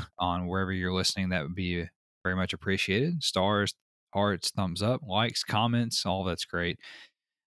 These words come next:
We would also love to hear from you on social media. So if you could reach out to us on Twitter at the Dual Sense Pod, on Instagram, on Facebook, our blog,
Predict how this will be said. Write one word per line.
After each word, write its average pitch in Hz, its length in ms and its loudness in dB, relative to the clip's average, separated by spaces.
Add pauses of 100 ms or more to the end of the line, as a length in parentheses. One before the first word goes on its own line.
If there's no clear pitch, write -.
(100)
We 110 80 6
would 107 100 6
also 120 300 6
love 113 160 4
to 110 60 4
hear 113 180 6
from 110 180 2
you 104 140 4
on 95 120 2
social 110 380 2
media. 107 460 2
So 87 300 0
if - 180 -8
you 90 120 -4
could 90 140 -4
reach 95 240 0
out 90 180 2
to 101 120 0
us 92 100 -2
on 87 140 0
Twitter 98 340 0
at 92 240 2
the 92 80 -6
Dual 90 180 0
Sense 90 220 -4
Pod, 90 380 2 (520)
on 85 140 -4
Instagram, 117 680 4
on 82 200 -2
Facebook, 110 600 2
our 87 180 0
blog, 107 520 2